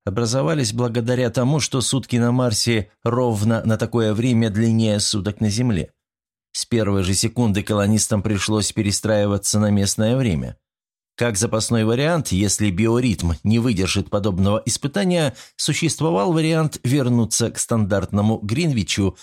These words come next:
и привыкать, что солнце встаёт и садится каждый день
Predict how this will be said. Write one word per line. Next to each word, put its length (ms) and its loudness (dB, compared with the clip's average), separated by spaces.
и 120 -2
привыкать, 680 -2
что 260 -2
солнце 460 0
встаёт 400 0
и 20 -2
садится 520 0
каждый 560 -2
день 400 0